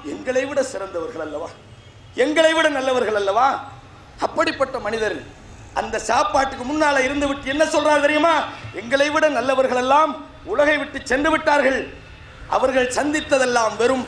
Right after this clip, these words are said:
பிரச்சனைகளும் சோதனைகளும் தான், அவர்கள் சந்தித்ததெல்லாம் கஷ்டங்களைத்தான், அவர்கள் எந்த நன்மையையும் இஸ்லாத்திர வெற்றியையும் பார்க்காம உஹதுல மௌத்தா போய்த்தாங்க. ஆனா நாங்க இன்னைக்கு பொருளாதாரத்தோடு வாழுகிறோம்,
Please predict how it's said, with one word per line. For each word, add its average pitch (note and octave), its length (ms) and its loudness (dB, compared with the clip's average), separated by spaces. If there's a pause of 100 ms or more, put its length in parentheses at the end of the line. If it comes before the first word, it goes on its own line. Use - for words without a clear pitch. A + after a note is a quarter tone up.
பிரச்சனைகளும் C4+ 720 0
சோதனைகளும் D#4 560 2
தான், A#3 280 0 (600)
அவர்கள் C#4 420 2
சந்தித்ததெல்லாம் D4 880 2
கஷ்டங்களைத்தான், D4+ 920 2 (580)
அவர்கள் G3+ 400 -4
எந்த A#3 320 -2
நன்மையையும் B3+ 680 0
இஸ்லாத்திர A3+ 460 -2
வெற்றியையும் B3 480 -4
பார்க்காம B3 460 -2
உஹதுல A#3 320 -2
மௌத்தா B3 280 -4
போய்த்தாங்க. D#3+ 440 -6
ஆனா G3+ 260 -2
நாங்க C#4 400 2 (760)
இன்னைக்கு F#3+ 340 -10 (120)
பொருளாதாரத்தோடு C4+ 880 2
வாழுகிறோம், E4 560 4